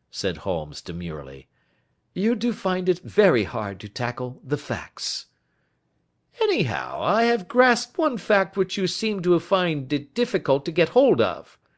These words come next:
replied Lestrade with some warmth. "And that is?" "That McCarthy senior met his death from McCarthy junior, and that all theories to the contrary are the merest moonshine."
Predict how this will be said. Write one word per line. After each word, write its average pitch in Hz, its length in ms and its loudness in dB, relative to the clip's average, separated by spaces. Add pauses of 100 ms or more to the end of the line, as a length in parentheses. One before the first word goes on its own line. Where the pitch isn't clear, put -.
(380)
replied 82 500 -8
Lestrade 78 600 -10
with 87 140 -6
some 78 280 -10
warmth. 80 480 -12 (760)
"And 196 300 -2
that 160 260 -2
is?" 120 520 -8 (800)
"That 320 320 -2
McCarthy 269 560 4
senior 226 480 0
met 214 220 2
his 208 200 0
death 202 300 4
from 220 160 -4
McCarthy 214 640 0
junior, 175 840 0 (340)
and 196 140 0
that 220 140 4
all 277 340 6
theories 220 480 0
to 214 140 -4
the 185 80 -4
contrary 165 760 -4
are 220 300 0
the 226 140 0
merest 208 580 2
moonshine." 113 920 -4